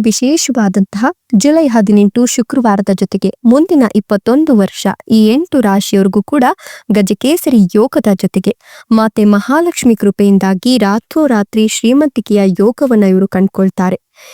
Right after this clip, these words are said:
ಇವರಿಗೆ ಅಂದುಕೊಂಡಂತಹ ಕೆಲಸ ಕಾರ್ಯಗಳೆಲ್ಲವೂ ಕೂಡ ಈಡೇರೋದ್ರ ಜೊತೆಗೆ ಭರ್ಜರಿ ಲಾಭವನ್ನ ಗಳಿಸ್ತಾರೆ. ಈ ರಾಶಿಯವರಿಗೆ ಕೆಲಸ ಸರಾಗವಾಗಿ ನಡೆಯಲಿದ್ದು, ಈ ರಾಶಿಯವರಿಗೆ ಸಂತೋಷ ಹಾಗೂ ಹೃದಯ ಸ್ಪರ್ಶಿ ಘಟನೆಗಳು ನಡೆಯುತ್ತೆ.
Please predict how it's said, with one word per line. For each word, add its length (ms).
ಇವರಿಗೆ 480
ಅಂದುಕೊಂಡಂತಹ 760
ಕೆಲಸ 360
ಕಾರ್ಯಗಳೆಲ್ಲವೂ 720
ಕೂಡ 200
ಈಡೇರೋದ್ರ 480
ಜೊತೆಗೆ 400
ಭರ್ಜರಿ 460
ಲಾಭವನ್ನ 560
ಗಳಿಸ್ತಾರೆ. 640
ಈ 60
ರಾಶಿಯವರಿಗೆ 640
ಕೆಲಸ 380
ಸರಾಗವಾಗಿ 760
ನಡೆಯಲಿದ್ದು, 600
ಈ 80
ರಾಶಿಯವರಿಗೆ 800
ಸಂತೋಷ 580
ಹಾಗೂ 400
ಹೃದಯ 380
ಸ್ಪರ್ಶಿ 420
ಘಟನೆಗಳು 560
ನಡೆಯುತ್ತೆ. 480